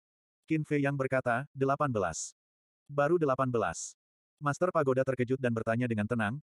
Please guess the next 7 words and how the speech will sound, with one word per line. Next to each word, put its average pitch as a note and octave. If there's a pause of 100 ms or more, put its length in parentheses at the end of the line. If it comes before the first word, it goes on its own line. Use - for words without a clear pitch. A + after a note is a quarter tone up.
"Kamu C#3+
telah C#3+
banyak A2+
menderita A2+
selama B2
ini, F2
bukan?" G2